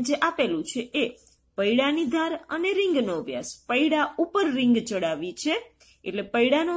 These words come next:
વ્યાસ છે એ જે છે એ નાનો અને ઓલો જે છે એ એના કરતા મોટો થશે.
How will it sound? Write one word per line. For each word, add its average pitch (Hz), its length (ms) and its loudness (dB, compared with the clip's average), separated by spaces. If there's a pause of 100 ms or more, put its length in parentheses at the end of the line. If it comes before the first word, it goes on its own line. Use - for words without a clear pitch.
વ્યાસ 233 300 2
છે 226 100 -2 (200)
એ - 100 0
જે 233 120 -2 (260)
છે 208 120 -6 (200)
એ - 40 -2
નાનો 240 360 -4 (200)
અને 190 160 -6 (100)
ઓલો 262 160 0 (100)
જે 160 120 -2
છે 277 200 -4 (420)
એ - 20 -2 (220)
એના 190 200 -12
કરતા 233 300 -8 (280)
મોટો 185 280 -8
થશે. - 340 -10